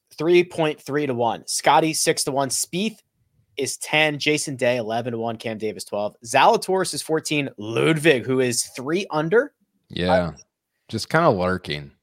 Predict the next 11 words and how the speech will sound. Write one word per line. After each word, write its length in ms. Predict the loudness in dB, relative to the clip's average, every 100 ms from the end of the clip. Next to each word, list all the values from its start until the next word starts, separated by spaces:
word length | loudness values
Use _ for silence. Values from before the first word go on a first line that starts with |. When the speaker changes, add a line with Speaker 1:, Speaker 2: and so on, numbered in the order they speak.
| _
Speaker 1:
Sixteen 920 | -8 -6 -6 -6 -10 -10 -10 -8 -8 -8
to 100 | -6
one. 400 | -2 0 0 -2
Luke 260 | -4 -4 2
List 320 | 2 0 -8
is 200 | -10 -8
twenty 420 | -10 -6 -4 -2 -4
to 100 | -2
one. 340 | 0 0 -2
Ludwig, 720 | 0 0 4 8 8 6 -10 _ _ _ _ 0
uh, 680 | 4 6 4 2 2 -2